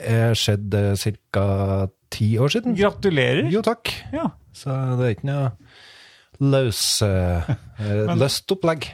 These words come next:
Speaker 2: hva, hva legger du i en forlovelse, egentlig?
Speaker 1: Da er vi trolova.
Speaker 2: Eh, <laughs> ja.
Speaker 1: Jepp.
Speaker 2: Eh, hvordan, hvordan, hvordan oppsto forlovelsen?
Speaker 1: Eh, ved s-, et, eh,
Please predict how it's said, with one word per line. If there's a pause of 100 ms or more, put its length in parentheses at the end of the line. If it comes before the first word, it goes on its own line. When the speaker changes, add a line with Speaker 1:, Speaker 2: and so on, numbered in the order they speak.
Speaker 2:
hva,
hva
legger
du
i
en
forlovelse,
egentlig? (580)
Speaker 1:
Da
er
vi
trolova. (260)
Speaker 2:
Eh, (420)
<laughs>
ja. (400)
Speaker 1:
Jepp.
Speaker 2:
Eh,
hvordan, (140)
hvordan, (120)
hvordan
oppsto
forlovelsen? (320)
Speaker 1:
Eh,
ved
s-,
et,
eh,